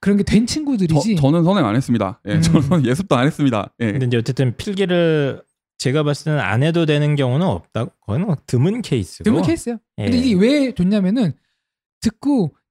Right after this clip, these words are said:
Speaker 1: 기억할 수가 없어요.
Speaker 3: 맞아요.
Speaker 2: 음.
Speaker 1: 나중에 다시 공부해야 되는데
Speaker 2: 아니, 저도 홍 쌤이,
Speaker 3: 보통,
Speaker 2: 예, 그
Speaker 3: 예.
Speaker 2: 말씀하신 뭐 이제 중요한 거를 단계별로 이렇게 하는 건 되게 주-, 중요-,
Speaker 3: 아, 그
Speaker 2: 좋다고
Speaker 3: 얘기예요.
Speaker 2: 보는데,
Speaker 3: 지금 꼭
Speaker 2: 예.
Speaker 3: 색깔이 문제는
Speaker 2: 네,
Speaker 3: 아니고.
Speaker 2: 네, 그쵸,
Speaker 3: 예.
Speaker 2: 그쵸. 예. 근-
Speaker 1: 나중에 공부할 때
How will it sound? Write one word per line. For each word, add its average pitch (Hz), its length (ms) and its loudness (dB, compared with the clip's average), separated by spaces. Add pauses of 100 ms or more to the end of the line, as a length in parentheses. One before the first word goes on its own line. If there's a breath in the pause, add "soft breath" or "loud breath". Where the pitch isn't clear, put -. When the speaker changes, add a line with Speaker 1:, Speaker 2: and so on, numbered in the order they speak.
Speaker 1:
기억할 294 460 -2
수가 214 220 -4
없어요. 143 420 -4
Speaker 3:
맞아요. 135 260 -2
Speaker 2:
음. 107 220 0
Speaker 1:
나중에 170 220 0
다시 190 280 -2
공부해야 208 420 0
되는데 170 380 0
Speaker 2:
아니, 156 80 2
저도 175 400 2
홍 226 100 2
쌤이, 214 460 2
Speaker 3:
보통, 131 100 0
Speaker 2:
예, 113 200 -2
그 143 100 -4
Speaker 3:
예. 165 40 0
Speaker 2:
말씀하신 107 440 0
뭐 110 100 -2
이제 113 160 -6
중요한 185 600 0
거를 165 180 0
단계별로 160 640 -2
이렇게 151 180 -4
하는 165 140 -2
건 143 100 0
되게 147 160 -2
주-, 113 220 -6
중요-, 147 260 -2
Speaker 3:
아, 156 80 -2
그 139 120 -2
Speaker 2:
좋다고 285 240 2
Speaker 3:
얘기예요. - 220 4
Speaker 2:
보는데, - 60 4 (200)
Speaker 3:
지금 - 180 -2
꼭 - 80 2
Speaker 2:
예. - 80 4
Speaker 3:
색깔이 240 440 2
문제는 160 400 2
Speaker 2:
네, 131 80 4
Speaker 3:
아니고. 156 160 2
Speaker 2:
네, 127 140 2
그쵸, 107 280 0
Speaker 3:
예. 120 60 2
Speaker 2:
그쵸. 107 320 -2
예. 101 200 -2
근- 147 140 -10
Speaker 1:
나중에 226 360 -2
공부할 196 560 -2
때 202 280 -2